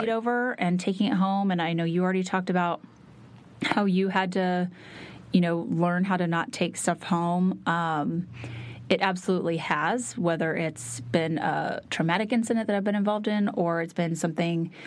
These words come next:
Speaker 2: clinical, like working with individuals who offend sexually. Um, that once I became a mom, I was like, "Oh my God, I'm thinking about this one
Speaker 1: Right.
Speaker 2: case, like, all night or whatever." Um,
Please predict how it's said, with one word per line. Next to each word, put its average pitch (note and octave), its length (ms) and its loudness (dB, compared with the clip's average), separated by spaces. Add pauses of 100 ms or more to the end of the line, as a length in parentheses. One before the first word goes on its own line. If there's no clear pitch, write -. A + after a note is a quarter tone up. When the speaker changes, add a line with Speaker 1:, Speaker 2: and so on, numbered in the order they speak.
(400)
Speaker 2:
clinical, E3+ 760 2
like D#3 260 -6
working E3 360 2
with D#3+ 160 -2
individuals E3 560 0
who D#3 520 0
offend E3 380 -2
sexually. E3+ 680 -2 (440)
Um, E3 600 0 (380)
that F3+ 280 2
once F#3 220 2
I F3+ 80 2
became F3 280 0
a E3 40 2
mom, E3 360 0
I D3 100 0
was D3+ 140 -4
like, D3+ 200 -2
"Oh E3 80 0
my D3 120 0
God, D3 300 -2
I'm D#3 220 -6
thinking E3 280 0
about D3+ 360 -2
this D#3+ 360 -2
one D3+ 280 2
Speaker 1:
Right. D3+ 240 2
Speaker 2:
case, D3 240 -6
like, D3+ 180 -2
all D#3 180 -2
night D#3+ 360 -2
or F3+ 80 -4
whatever." F3+ 400 -2 (500)
Um, E3 360 0